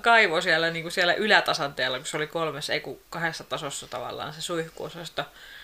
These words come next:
niin ylätasanteella oli, oli viemäri ja suihku,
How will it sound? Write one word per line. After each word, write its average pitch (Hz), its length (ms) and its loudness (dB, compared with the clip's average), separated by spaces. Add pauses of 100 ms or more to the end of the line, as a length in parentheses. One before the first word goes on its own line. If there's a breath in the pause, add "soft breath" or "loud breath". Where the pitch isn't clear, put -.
(280 loud breath)
niin 151 200 -4
ylätasanteella 143 1300 -2
oli, 135 380 0 (260)
oli 151 260 -4
viemäri 170 540 0
ja 151 120 -2
suihku, 170 640 -6